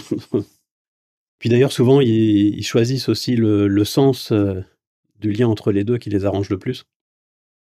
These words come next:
Je me souviens, j'avais pris en, en photo un titre de journal grand public qui disait que quand on fait plus l'amour, on est en meilleure forme physique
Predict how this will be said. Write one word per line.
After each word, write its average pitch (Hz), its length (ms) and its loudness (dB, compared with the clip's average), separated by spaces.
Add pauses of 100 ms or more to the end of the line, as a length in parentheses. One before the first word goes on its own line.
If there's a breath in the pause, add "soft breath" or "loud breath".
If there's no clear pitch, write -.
(120)
Je - 140 -6
me 101 40 -2
souviens, 117 280 0
j'avais 107 200 2
pris 123 180 -2
en, 104 460 2 (160)
en 113 120 -2
photo 110 320 -4 (200)
un 110 120 0
titre 113 220 -2
de 104 120 0
journal 107 300 2
grand 107 180 0
public 113 500 -6 (480)
qui 117 120 -8
disait 101 340 0
que 107 340 -2 (180)
quand 107 240 -2
on 107 80 0
fait 113 160 -2
plus 117 280 -4
l'amour, 113 340 2
on 104 120 2
est 104 200 0
en 110 80 0
meilleure 113 220 2
forme 117 220 0
physique 113 400 -2